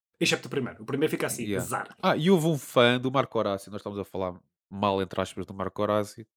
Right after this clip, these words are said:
Speaker 2: que é o moço grande, e o gajo diz que, "Ah, vocês estão a gozar com o Marco Horácio, mas, eh, ele, pelos vistos, tem uma namorada de dezanove anos mais nova."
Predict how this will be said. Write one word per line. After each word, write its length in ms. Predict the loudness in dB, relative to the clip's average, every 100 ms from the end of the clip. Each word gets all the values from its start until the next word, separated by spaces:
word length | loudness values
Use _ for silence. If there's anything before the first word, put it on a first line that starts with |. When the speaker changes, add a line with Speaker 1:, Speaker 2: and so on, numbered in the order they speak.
| 0
Speaker 2:
que 60 | 4
é 40 |
o 80 | 4
moço 320 | 4 0 2
grande, 340 | 2 2 0 -12 _ _ _ _ _ _ 2
e 80 | 6
o 60 |
gajo 240 | 10 10 10
diz 160 | 6 6
que, 80 |
"Ah, 180 | 6 8
vocês 180 | 6 2
estão 120 | 0
a 20 |
gozar 140 | 2 2
com 80 | 2
o 40 |
Marco 200 | 2 4
Horácio, 320 | 4 4 2
mas, 160 | -2 0
eh, 320 | 0 0 0
ele, 120 | 0
pelos 180 | 0 -2
vistos, 200 | -2 -4
tem 100 | -4
uma 100 | -2
namorada 360 | -2 0 2 0
de 60 | -2
dezanove 380 | -2 0 2 2
anos 120 | 2
mais 200 | 0 2
nova." 360 | -2 -4 -8